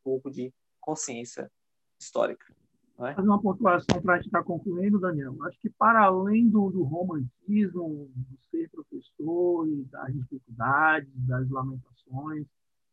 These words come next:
Speaker 2: é, como você já mesmo citou aí em conversas nossas, né, durante a graduação, e mesmo após a graduação, você é um cara que eu converso muito,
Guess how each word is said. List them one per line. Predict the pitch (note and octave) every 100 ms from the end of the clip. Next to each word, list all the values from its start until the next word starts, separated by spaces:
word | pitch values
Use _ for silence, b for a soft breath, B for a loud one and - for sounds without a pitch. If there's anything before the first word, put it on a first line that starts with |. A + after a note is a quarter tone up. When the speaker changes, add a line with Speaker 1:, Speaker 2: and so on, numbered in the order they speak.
| _ _ _ _ -
Speaker 2:
é, | A#2+ A#2+ A#2 A#2
como | D3 D3+
você | -
já | D3+ D3+
mesmo | D3+ D3+ D#3
citou | - C3 E3 D#3
aí | D#3 F#3
em | F3+
conversas | D#3+ C#3 D3+ - C#3
nossas, | B2+ B2 D#3+ D#3+ C3
né, | B2+
durante | A#2+ C#3 C3
a |
graduação, | C3 C3+ C#3 B2+ A#2+ _ C3+ D3+
e | C#3
mesmo | C#3+ D#3
após | C#3+ B2+ C#3+
a | C3+
graduação, | C3+ C#3+ B2+ B2 D3
você | C3 -
é |
um | C#3
cara | C#3+ C#3
que | D3
eu | -
converso | C3 A#2 A#2+ C3+ -
muito, | B2+ B2 D3 D#3+